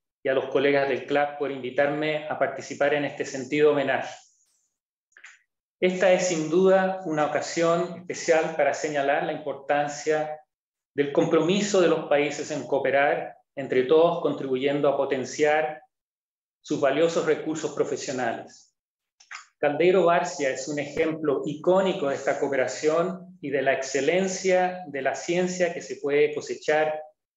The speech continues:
en nuestros países y difundir al mundo entero. Uruguay, en todo el siglo veinte,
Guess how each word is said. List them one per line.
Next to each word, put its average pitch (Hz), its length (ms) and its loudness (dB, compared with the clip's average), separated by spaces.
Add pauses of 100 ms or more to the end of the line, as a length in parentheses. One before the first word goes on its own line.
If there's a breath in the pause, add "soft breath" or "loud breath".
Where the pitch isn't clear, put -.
en 127 120 -10
nuestros - 360 -2
países 175 680 0
y 139 80 -4
difundir 139 520 -2
al 147 140 0
mundo 147 220 -2
entero. 143 480 0 (1160)
Uruguay, 165 880 2
en 143 200 -8
todo 190 160 4
el 185 60 2
siglo 175 380 2
veinte, 160 680 0